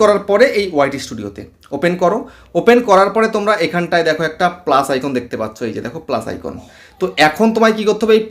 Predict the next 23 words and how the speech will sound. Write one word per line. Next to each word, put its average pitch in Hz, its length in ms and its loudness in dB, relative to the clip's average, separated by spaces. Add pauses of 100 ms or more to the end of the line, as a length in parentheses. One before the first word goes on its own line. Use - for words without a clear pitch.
প্লাস 180 260 4 (120)
আইকন 175 300 0 (120)
থেকেই 247 260 0 (120)
তোমাকে 202 340 -2 (180)
প্রফেশনালি 190 540 0 (100)
ভিডিও 165 220 0 (220)
আপলোড 156 300 -2 (120)
করতে 131 320 -6
হবে। 110 200 -2 (580)
যদি 175 140 -2 (100)
এখান 226 260 6
থেকে 269 140 2 (100)
ভিডিও 233 200 2 (160)
আপলোড 233 320 2
করো, 240 200 6
তোমাদের 220 320 -2
হান্ড্রেড 170 340 -4
পার্সেন্ট 202 280 -4
কিন্তু 196 220 -4
ভিডিও 165 180 0 (120)
ভাইরাল 143 360 2
হবেই, 135 480 2 (400)
ভিডিওতে 220 320 6